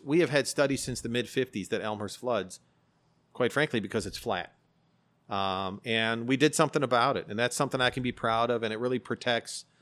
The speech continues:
people's biggest investment in their life, which is their home, their home and their home values. And, um, it's really, uh, I, I think it's something that when I look back on, I can point to, or maybe someday drive my grandkids around and point to all the stuff that we did.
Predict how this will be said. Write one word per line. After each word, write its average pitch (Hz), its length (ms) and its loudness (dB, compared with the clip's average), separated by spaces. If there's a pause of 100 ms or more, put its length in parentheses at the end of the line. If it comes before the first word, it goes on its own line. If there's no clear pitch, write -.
(540)
people's 170 280 0
biggest 139 340 6
investment 117 440 0
in 107 80 -2
their 104 120 0
life, 98 320 0
which 107 180 -2
is 101 140 -4
their 98 120 -4
home, 117 200 -4 (260)
their 101 120 -2
home 117 340 2
and 104 100 -2
their 98 60 0
home 95 180 -4
values. 101 560 0 (380)
And, 104 340 -2
um, 104 400 0 (840)
it's 131 240 0
really, 151 340 4
uh, 135 280 6
I, - 240 0
I 139 40 6
think 190 180 4
it's 165 100 2
something 151 260 4
that 135 260 2
when 143 220 4
I 143 100 8
look 139 220 4
back 127 320 4
on, 113 100 0
I 113 80 0
can 110 160 -8
point 113 300 -4
to, 120 160 2
or 95 240 0 (340)
maybe 107 220 0
someday 107 340 2
drive 101 240 4
my 101 100 0
grandkids 98 480 -6
around 98 280 -2
and 85 80 -6
point 98 220 -4
to 98 80 -4
all 92 100 -4
the 90 60 -6
stuff - 280 -6
that 90 100 -6
we 90 140 -10
did. 85 220 -14